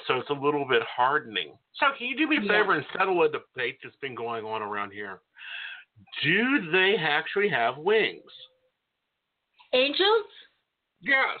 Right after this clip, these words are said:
Speaker 2: Well, that's interesting. Uh, it depends on how you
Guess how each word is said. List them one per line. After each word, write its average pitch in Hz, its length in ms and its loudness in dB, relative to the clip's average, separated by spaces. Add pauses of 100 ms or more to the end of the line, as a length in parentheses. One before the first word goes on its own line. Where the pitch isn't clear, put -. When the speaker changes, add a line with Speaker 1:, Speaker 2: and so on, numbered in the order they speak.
(140)
Speaker 2:
Well, 330 220 2
that's 277 300 -2 (100)
interesting. 220 920 -6 (460)
Uh, 320 300 2
it 370 200 2
depends 359 520 0
on 262 140 -2
how 262 200 2
you 226 220 -2